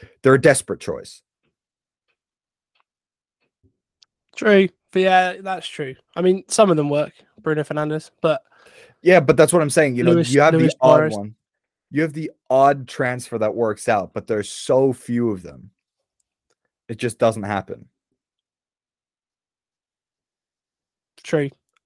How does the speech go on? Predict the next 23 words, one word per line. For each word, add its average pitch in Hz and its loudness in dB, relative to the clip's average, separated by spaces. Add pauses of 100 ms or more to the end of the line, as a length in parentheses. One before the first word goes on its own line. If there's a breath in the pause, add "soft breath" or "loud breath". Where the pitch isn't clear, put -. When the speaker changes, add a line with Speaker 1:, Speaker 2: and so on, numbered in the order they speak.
(180)
Speaker 2:
I 185 2
think 202 2 (1000)
it's 180 -12
an 196 -2
interesting 202 -2
one. 196 -2
It's 185 -12
a 180 -2
weird 180 2
one. 143 -14 (1400)
But, 160 2 (640)
and 165 -6
it's 156 -8
just - -10
so 160 2
cliche, 127 -16
and 139 -12
I 139 -8
hate 139 -6
myself 135 -10
for - -16
saying 135 -6
it, - -10